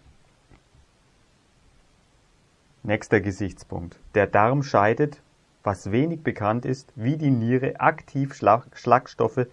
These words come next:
und Gifte sowie Toxine aus. Diese Stoffe kommen aus dem Körperinneren. Dabei arbeitet,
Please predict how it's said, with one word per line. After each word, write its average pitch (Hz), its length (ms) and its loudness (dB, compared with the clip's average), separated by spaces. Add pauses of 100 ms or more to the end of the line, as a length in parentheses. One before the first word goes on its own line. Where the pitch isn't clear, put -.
(680)
und 120 220 0
Gifte 117 540 0
sowie 104 300 -6
Toxine 101 600 -4
aus. - 280 -10 (2750)
Diese 127 160 -2
Stoffe 156 500 4 (1000)
kommen 143 280 6
aus 127 200 4
dem 127 180 2
Körperinneren. 123 960 2 (1500)
Dabei 123 300 10
arbeitet, 127 580 6